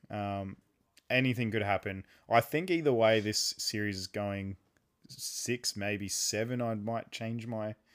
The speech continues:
pick to maybe the Suns in seven. Um,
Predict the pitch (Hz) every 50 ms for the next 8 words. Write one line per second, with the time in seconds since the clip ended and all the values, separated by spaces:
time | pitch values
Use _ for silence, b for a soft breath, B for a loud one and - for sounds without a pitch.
0 | b b b b - - 117 - - - 139 151 151 120 113 113 113 107 104 -
1 | - 113 107 110 107 101 107 104 101 - - - 117 110 113 135 147 170 196 196
2 | _ _ b b b b b b b b - 98 95 95 95 95 95 95 92